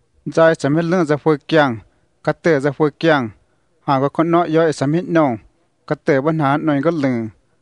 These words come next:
Hà bác phá. Có ra hông hông mấy phá ra sả lưng nà ra kiang. À hông nặng nà tệ ra lưng chỉ kinh khen Dios hệ.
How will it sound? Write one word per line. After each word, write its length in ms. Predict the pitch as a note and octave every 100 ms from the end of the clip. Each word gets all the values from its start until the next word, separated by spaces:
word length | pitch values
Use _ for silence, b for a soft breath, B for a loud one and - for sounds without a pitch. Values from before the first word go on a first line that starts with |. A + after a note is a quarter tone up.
| _ _ -
Hà 120 | C3
bác 200 | B2+ E3
phá. 220 | E3+ F3 - _ _ _ _ _ _ _ _ _
Có 100 | C#3+
ra 200 | C#3 D3+
hông 200 | - D3+
hông 140 | D#3+ E3+
mấy 80 |
phá 280 | E3 F3 D#3+
ra 140 | D3 C#3+
sả 160 | -
lưng 240 | B2+ D3+ D#3
nà 100 | D3
ra 140 | D3+ -
kiang. 300 | D3+ D3 A#2+ - _ _ _ -
À 100 | D#3+
hông 280 | D#3+ D3
nặng 180 | D#3+ D#3+
nà 120 | D3
tệ 260 | B2+ F3 D#3
ra 120 | C#3
lưng 220 | C3+ C#3+ C3
chỉ 120 | C#3
kinh 160 | C#3 -
khen 180 | C3+
Dios 200 | D3 D#3+ -
hệ. 220 | D3 D3